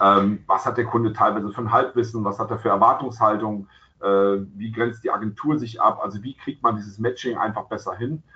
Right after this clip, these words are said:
Heute gehe ich also hin und, äh, sorge für Kompetenzsteigerung, für Online-Marketing in dieser Schnittstelle. Das heißt, der Kunde nimmt mich auch anders wahr,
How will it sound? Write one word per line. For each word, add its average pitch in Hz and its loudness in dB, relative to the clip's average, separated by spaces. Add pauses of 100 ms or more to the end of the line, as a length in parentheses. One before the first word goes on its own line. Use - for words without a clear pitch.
(380)
Heute 127 4
gehe 117 -4
ich 110 -8
also 104 -2
hin 120 -2
und, 104 -10
äh, 95 2
sorge 113 0
für 101 -4
Kompetenzsteigerung, 98 -2
für - -4
Online-Marketing 107 2
in 113 -4
dieser 104 -2
Schnittstelle. - -6 (140)
Das - -20
heißt, 98 2 (340)
der - -18
Kunde 127 4
nimmt 117 2
mich 110 -4
auch 95 2
anders 95 0
wahr, 135 6